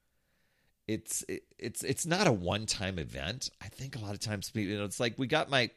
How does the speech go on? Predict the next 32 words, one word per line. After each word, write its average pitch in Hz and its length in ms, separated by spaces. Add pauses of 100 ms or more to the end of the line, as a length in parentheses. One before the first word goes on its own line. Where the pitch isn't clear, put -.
(160)
parents' - 520 (480)
basement 107 480
decluttered. 82 500 (340)
There 160 160
is 175 140
the - 80
possibility 131 680
that 85 160
other 110 220
things 107 280
start - 280
to 87 60
go 95 180
in 95 80
and 87 140
replace 90 500
it. - 140 (600)
I'm 107 120
hoping 151 340
not, 87 440 (680)
but 113 400
there 113 200
is 240 140
that 175 180
possibility. 113 640 (560)
But 98 100
with 135 200
our 131 100
mindset, 101 640 (180)
you 104 240
can 110 180
almost 98 680